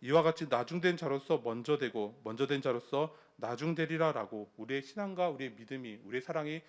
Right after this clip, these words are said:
날마다 성숙해져 가야 될 것을 우리에게 말씀해 주고 계십니다. 그럼 우리의 처음 사랑을 버리고 처음 열심을 잃어버리는 어린 석은 사람이 아니라 우리의 나중 것이 가장 좋은 것이 될 수 있도록 날마다 더욱더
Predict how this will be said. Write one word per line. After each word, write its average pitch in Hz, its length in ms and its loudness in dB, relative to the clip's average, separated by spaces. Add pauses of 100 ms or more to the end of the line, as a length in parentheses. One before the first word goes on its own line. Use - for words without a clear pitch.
(240)
날마다 123 380 -2
성숙해져 202 840 -4 (200)
가야 131 260 -2
될 135 180 -4
것을 139 400 -4 (220)
우리에게 123 260 -4
말씀해 117 420 -6
주고 127 280 -8
계십니다. 101 560 -16 (1800)
그럼 156 240 4
우리의 151 200 2
처음 202 320 0
사랑을 190 400 0
버리고 123 320 -6
처음 170 240 -4
열심을 156 420 -6
잃어버리는 156 640 -2 (200)
어린 120 260 -2
석은 170 300 0
사람이 180 340 0
아니라 107 400 -4 (140)
우리의 127 160 2
나중 117 320 0
것이 156 320 -2 (260)
가장 165 400 0
좋은 135 220 -6
것이 151 240 -2
될 123 120 -4
수 - 160 -10
있도록 139 680 -4
날마다 120 380 0
더욱더 147 420 -4